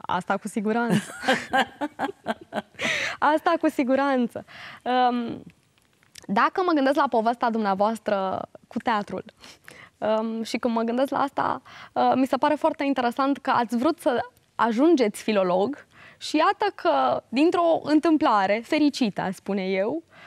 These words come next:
Speaker 1: uh, destinul v-a chemat spre altceva.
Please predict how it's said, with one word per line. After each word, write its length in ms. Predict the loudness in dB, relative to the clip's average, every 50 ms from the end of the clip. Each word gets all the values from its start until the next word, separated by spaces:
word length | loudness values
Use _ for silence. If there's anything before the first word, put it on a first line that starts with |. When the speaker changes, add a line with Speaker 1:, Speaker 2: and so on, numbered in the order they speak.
| -20 -14 -6
Speaker 1:
uh, 400 | -4 -2 0 0 2 2 0 0 -2
destinul 720 | -4 -8 -8 -4 0 0 0 0 2 2 4 4 4 4 4
v-a 260 | 4 4 4 2 0 0
chemat 320 | 0 0 2 2 0 -2 -4
spre 220 | -8 -8 -4 0 0
altceva. 640 | 2 2 0 0 0 -2 0 0 0 -2 -2 -4